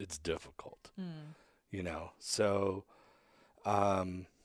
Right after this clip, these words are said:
Speaker 1: you know, if you're looking at your chart, you're gonna be, like, tracking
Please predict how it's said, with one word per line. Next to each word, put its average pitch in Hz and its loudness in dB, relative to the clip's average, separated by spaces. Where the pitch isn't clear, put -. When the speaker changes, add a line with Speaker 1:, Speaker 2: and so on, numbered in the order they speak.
Speaker 1:
you 107 0
know, 101 6
if - -6
you're 107 0
looking 110 2
at - -10
your 90 -10
chart, 101 4
you're 95 -6
gonna 101 -4
be, 87 -6
like, 80 -10
tracking 82 -6